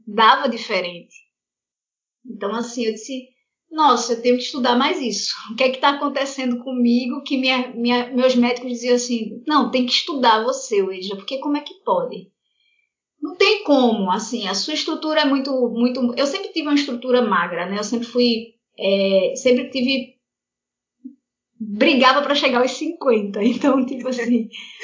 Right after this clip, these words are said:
eu sempre magrinha. Então, tipo, eu fazia quimioterapia, radioterapia, braquiterapia, um tratamento muito austero,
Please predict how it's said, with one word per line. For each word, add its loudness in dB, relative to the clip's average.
eu 4
sempre -2
magrinha. 0
Então, -2
tipo, -6
eu -2
fazia -2
quimioterapia, -2
radioterapia, -2
braquiterapia, -2
um -2
tratamento 0
muito 4
austero, -2